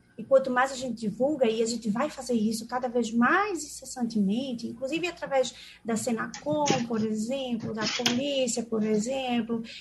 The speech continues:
de todos os outros órgãos que podem atuar junto com a N P D, o que vai acontecer é que o consumidor vai começar a se tornar consciente do seu direito, vai começar a se tornar consciente do que deve e do que não deve fazer e dos erros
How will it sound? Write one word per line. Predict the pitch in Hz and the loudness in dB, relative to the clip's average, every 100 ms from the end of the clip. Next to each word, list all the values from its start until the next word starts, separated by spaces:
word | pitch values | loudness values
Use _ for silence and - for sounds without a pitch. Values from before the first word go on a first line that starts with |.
| - | -6
de | 269 | 0
todos | - 330 330 | 4 4 4
os | 302 | 2
outros | 302 277 262 | 2 2 4
órgãos | 254 247 233 | 6 6 2
que | - 233 | 0 2
podem | 240 233 | 4 4
atuar | 226 233 214 208 | 0 2 4 6
junto | 202 294 302 - | 4 2 -2 -6
com | - | -8
a | 208 | -2
N | 208 190 | 0 -2
P | - | -4
D, | 190 269 - - - - 175 175 - - | 0 0 0 -8 -18 -14 -12 -12 -8 -4
o | 294 | -2
que | 349 | 2
vai | 339 339 | 4 4
acontecer | 320 294 262 285 | 4 2 4 4
é | 277 | 4
que | 311 | 2
o | |
consumidor | 381 381 370 339 240 254 | 0 0 2 4 6 4
vai | 269 | 2
começar | 294 294 294 | 0 -2 -2
a | |
se | 285 | -4
tornar | - 269 269 - | -4 -2 -2 0
consciente | 330 381 - - 403 262 220 294 285 - 220 | 0 0 0 -2 0 4 4 2 0 -2 -2
do | 240 | -2
seu | - 240 | 0 0
direito, | 226 226 113 - - - _ - - | 2 0 -2 -6 -8 -8 _ -20 2
vai | 269 269 | 4 6
começar | 311 311 302 311 | 4 4 4 2
a | 302 | 2
se | 311 | -2
tornar | - 277 247 254 269 285 285 - - - _ | -4 -2 0 2 2 2 -2 -12 -20 -20 _
consciente | - 359 480 - - 370 262 247 302 302 - | 4 6 6 0 0 2 4 6 4 2 0
do | 214 254 | -2 -4
que | 285 226 | -6 0
deve | 208 285 370 415 | 6 6 6 2
e | |
do | 269 | -4
que | 247 247 | -4 0
não | 240 | 2
deve | 220 208 | 2 0
fazer | 196 175 214 294 - | 2 2 4 2 2
e | 330 | 0
dos | 349 262 226 | 0 2 6
erros | 269 359 359 392 - - | 6 6 -4 -12 -16 -20